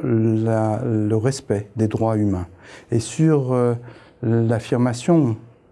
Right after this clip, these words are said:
progressive depuis mille neuf cent quarante-huit, depuis la déclaration des, des, des, des, des droits de l'homme, de cette notion de, de droit à faire valoir dans la vie de la cité, dans, dans notre vie à tous.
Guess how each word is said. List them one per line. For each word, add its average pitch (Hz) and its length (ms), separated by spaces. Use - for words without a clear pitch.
progressive 127 840
depuis 107 320
mille 131 240
neuf 107 160
cent 104 160
quarante-huit, 131 560
depuis 120 320
la 101 100
déclaration 107 840
des, 104 280
des, 107 300
des, 113 240
des, 107 180
des 110 280
droits 110 220
de 113 120
l'homme, 151 320
de 113 100
cette 113 240
notion 123 480
de, 113 380
de 104 200
droit 101 520
à - 80
faire 104 220
valoir 107 600
dans 110 400
la 98 160
vie 110 220
de 117 100
la 104 100
cité, 101 640
dans, 92 300
dans 104 80
notre 104 320
vie 104 420
à 104 100
tous. - 460